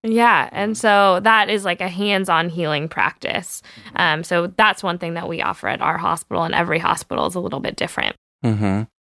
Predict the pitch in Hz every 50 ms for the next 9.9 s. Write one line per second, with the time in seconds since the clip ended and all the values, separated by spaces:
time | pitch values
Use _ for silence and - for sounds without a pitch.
0 | _ _ _ _ _ _ _ - - 151 139 139 139 131 131 - _ 143 147 147
1 | 147 151 151 123 - 165 185 208 165 131 123 120 104 110 123 131 143 160 143 123
2 | 113 110 107 110 - - - 113 110 104 - - 127 113 - - 127 113 110 110
3 | 95 - - 117 98 87 - - - 135 139 135 - - 139 131 123 _ - -
4 | - 98 95 95 - - 98 80 - - 123 123 120 - 131 - - 123 117 113
5 | 110 - 120 110 107 107 104 - - - 113 107 107 104 107 107 107 - 196 208
6 | 202 - 208 - - 165 143 131 123 117 - - - - - - 117 98 85 87
7 | 107 - _ _ - _ - 117 107 110 123 120 120 120 120 117 101 117 - 131
8 | 117 113 - 127 123 113 - _ _ _ - _ - - 127 - - 123 101 98
9 | 101 - - 117 - - 151 127 - - 104 92 82 85 90 98 107